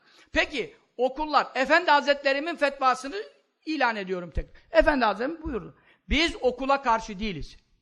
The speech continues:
Kız erkek ayrılması lazım. Yetmez. Kızlar olursa da erkek öğretmen gelirse yine olmaz. Kadın, e,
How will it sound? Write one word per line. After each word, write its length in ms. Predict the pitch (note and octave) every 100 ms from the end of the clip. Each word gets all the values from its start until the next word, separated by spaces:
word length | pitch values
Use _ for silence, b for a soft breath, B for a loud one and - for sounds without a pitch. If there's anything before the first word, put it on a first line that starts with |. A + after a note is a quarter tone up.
| _ _ b b b
Kız 220 | D#4+ D#4
erkek 380 | D4 C4 D#4 D#4
ayrılması 520 | C4 C4 B3+ A#3 A#3
lazım. 300 | F#3+ D#3 - _ _ _ _ B B
Yetmez. 760 | A#3 C#4 D#4 E4 D4+ - - _ _ _ _ _ _ _ _ _
Kızlar 400 | - D#4 D4 E4+
olursa 400 | E4 D#4 D4 C4+
da 60 | B3
erkek 360 | B3 B3+ D#4+
öğretmen 460 | D#4 D4+ D#4 D4 D4
gelirse 340 | C#4+ D4 C#4
yine 380 | D4+ C#4+ D4 E4+ - _ _ _ _ _ _ _ -
olmaz. 540 | B3 B3 A#3 F3 - - _ _ _
Kadın, 680 | - C#4+ E4 E4 F4 D4+ B3+ -
e, 40 | F#4+